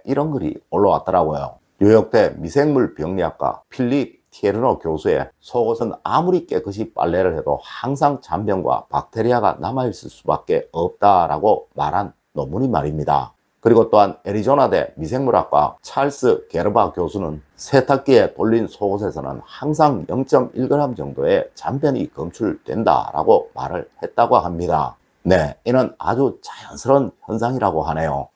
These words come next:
하여 이들은 무조건 속옷은 육 개월 주기로 교체를 해야 한다라고 말을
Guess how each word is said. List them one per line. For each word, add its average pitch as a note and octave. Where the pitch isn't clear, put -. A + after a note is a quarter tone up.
하여 A#2+
이들은 A#2
무조건 D#3
속옷은 D2+
육 A#2+
개월 D#3
주기로 C2
교체를 F2+
해야 C#3
한다라고 E2+
말을 D2+